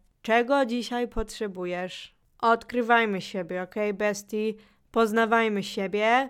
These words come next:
bo ty, bestii, jesteś swoją własną bestią.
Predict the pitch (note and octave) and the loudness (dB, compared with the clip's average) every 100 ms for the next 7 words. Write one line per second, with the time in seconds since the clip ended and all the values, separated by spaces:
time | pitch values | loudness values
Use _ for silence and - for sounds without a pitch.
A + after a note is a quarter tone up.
0 | - F#3 G3+ G3+ - C#4 A#3 A3+ A3 - | -6 -2 0 -2 -2 0 2 0 -2 -6
1 | A3 A3+ C4+ _ _ _ G#3+ G#3+ G3+ G#3+ | -6 -4 -8 _ _ _ -2 -2 -2 -8
2 | - A#3 A#3 A3 G3 G#3 G3+ G#3+ G#3 F#3+ | -6 0 2 2 0 -2 -4 -4 -4 -2
3 | G3 F3+ - | -4 -6 -10